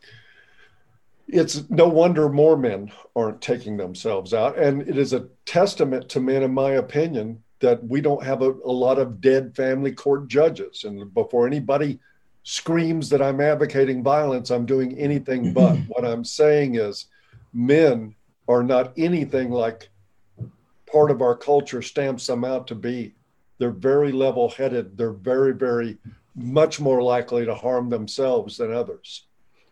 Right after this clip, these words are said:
Speaker 2: Yes, sir. So you just reminded me of a case that we had on here when I very first started the podcast. I caught a article in a local news up in Michigan about a father who had taken the mother to court,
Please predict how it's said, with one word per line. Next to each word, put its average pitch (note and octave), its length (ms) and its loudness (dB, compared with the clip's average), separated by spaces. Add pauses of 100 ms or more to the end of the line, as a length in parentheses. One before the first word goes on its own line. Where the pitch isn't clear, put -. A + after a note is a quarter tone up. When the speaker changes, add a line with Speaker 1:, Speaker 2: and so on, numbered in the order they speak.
(880)
Speaker 2:
Yes, C3 240 0
sir. A#2 260 0
So A#2 180 0
you A#2 220 0
just D3+ 180 0
reminded A2 440 0
me G2+ 200 -2
of G2 100 -2
a F#2+ 80 -2
case G2 380 -2
that F2 140 -2
we F#2 140 -4
had F2+ 220 -2
on F#2 160 -4
here F#2+ 120 -6
when F2 140 -6
I F2 80 -6
very F#2+ 260 -2
first G2 260 -4
started F#2 340 -2 (160)
the F2 80 -8
podcast. E2 640 -4 (640)
I F#2+ 140 0
caught D#3+ 460 0
a G#2 180 2
article G2 540 2
in F#2 180 -2
a F2+ 120 -2
local G#2+ 440 2
news F#2+ 720 0 (280)
up - 200 2
in F#2+ 140 2
Michigan F2 560 0 (300)
about G#2 400 2
a F#2 140 0
father G2 720 0
who C3+ 140 2
had G2+ 240 -4
taken E3 340 0
the B2+ 100 2
mother D3+ 340 2
to A2 100 0
court, A2 560 0